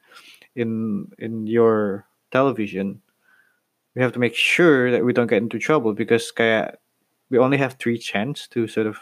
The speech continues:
make a mistake buat K P I, dan itu pun nggak, nggak jelas gitu. Kadang K P I bisa, eh, ngasih teguran verbal, kadang bisa ngasih teguran tertulis, dan kalau teguran tertulis sudah muncul dua kali,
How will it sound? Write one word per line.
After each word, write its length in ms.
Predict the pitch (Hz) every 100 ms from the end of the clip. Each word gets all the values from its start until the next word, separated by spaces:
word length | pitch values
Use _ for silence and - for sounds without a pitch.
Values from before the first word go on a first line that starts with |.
| - 107
make 120 | 101
a 40 |
mistake 400 | 95 - 123 - _ _ _ _ _ _ _
buat 240 | 123 117 110
K 120 | 104
P 40 | -
I, 120 | 104 131
dan 320 | 123 117 107
itu 240 | 117 123
pun 160 | - 175
nggak, 180 | 117 - _ _ _ _ -
nggak 140 | 110 - -
jelas 420 | 113 123 127 -
gitu. 100 | 107 110
Kadang 240 | 113 117
K 80 | 110 104
P 60 | 104
I 80 | 117
bisa, 480 | 113 - 107 104 - - - _ _ -
eh, 100 | 117
ngasih 380 | 110 107 113 95
teguran 800 | 110 110 110 107 104 104 104 98 -
verbal, 560 | 110 98 107 135 185 _
kadang 240 | 123 120
bisa 180 | 120 120
ngasih 200 | 113 110
teguran 320 | 107 110 110 104
tertulis, 400 | 104 104 131 135
dan 160 | 117
kalau 160 | 120 107
teguran 320 | 117 120 113
tertulis 320 | 113 123 117
sudah 320 | 117 113 110
muncul 240 | 117 110 110
dua 240 | 110 104
kali, 320 | 95 107 143